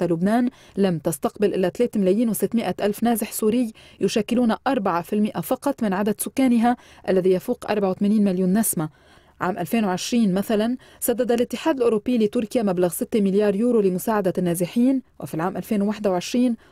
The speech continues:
قارب المبلغ أربعة مليار يورو. في المقابل يستقبل لبنان ثلث عدد سكانه من النازحين، لكنه لا يحصل إلا أربعين في المائة حدًا أقصى من المبالغ السنوية المطلوبة، علماً أن المبلغ المطلوب للعام ألفين وعشرين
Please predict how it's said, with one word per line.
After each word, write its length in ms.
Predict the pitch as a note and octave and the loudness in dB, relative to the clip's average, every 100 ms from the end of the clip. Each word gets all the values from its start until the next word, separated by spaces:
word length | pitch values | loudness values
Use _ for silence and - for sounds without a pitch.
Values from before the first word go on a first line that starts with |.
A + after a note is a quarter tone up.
| _ | _
قارب 280 | - F3+ E3+ | -2 0 0
المبلغ 480 | E3+ A3 G#3+ B3 B3+ - _ - | 0 0 0 0 -2 -6 _ -4
أربعة 240 | G3+ D#3+ | -2 -2
مليار 340 | E3 F#3 A3+ | 0 0 0
يورو. 360 | A#3 B3 G3 D#3+ - _ - - | 0 0 0 -2 -6 _ -20 -6
في 140 | - | -4
المقابل 640 | G3 D#3 - A#3+ A3 C4+ - - - | -2 -4 -2 0 2 0 -2 -10 -4
يستقبل 560 | A3+ - E4+ D#4 C#4+ | -2 -2 -2 0 2
لبنان 320 | C4 A#3 B3+ A#3+ | 2 2 2 2
ثلث 240 | B3+ G#3 | 0 0
عدد 320 | G#3 A3+ A#3 | 0 0 -2
سكانه 420 | - - B3 A#3 | -4 -2 2 4
من 140 | A3 G3+ | 4 2
النازحين، 640 | G3 G3 F#3+ - G3+ E3 E3 - | 2 0 -2 -2 0 -2 -6 -6
لكنه 420 | E3 G3+ F#3 G3 | -2 0 2 2
لا 120 | A#3+ | 2
يحصل 380 | A#3 A#3+ - B3+ | 2 -2 -2 -2
إلا 320 | A3+ F#3+ F#3 F#3+ | -2 0 0 0
أربعين 460 | F3 E3+ A#3 B3 | -2 0 2 2
في 140 | A3 A#3+ | 0 0
المائة 260 | A3+ - | 0 -2
حدًا 460 | E3 - A3+ G#3 G#3+ A3+ | -6 -4 -2 -2 -4 -4
أقصى 320 | - - C4+ - - - | -6 -4 -4 -6 -14 -2
من 160 | B3+ C4 | 0 2
المبالغ 520 | A#3 A3+ D4+ C4+ G#3+ | 2 2 2 0 0
السنوية 560 | G3+ A#3 G#3+ A3+ A#3 | -2 0 0 2 2
المطلوبة، 560 | G#3+ G#3 - A#3 G3 E3 - - - | 2 0 0 0 0 -2 -6 -20 -8
علماً 260 | E3+ G3+ F3+ | -2 0 0
أن 220 | F3+ F#3 | -2 -2
المبلغ 420 | F#3 A3+ G#3+ G#3 | 2 2 0 0
المطلوب 460 | G#3+ G#3 - A#3+ F3+ | 0 0 0 0 0
للعام 320 | E3+ E3+ G3 | -2 -2 -4
ألفين 260 | F3 A#3 G3+ | -4 -2 -2
وعشرين 500 | F3 - B3+ B3+ | -2 0 2 2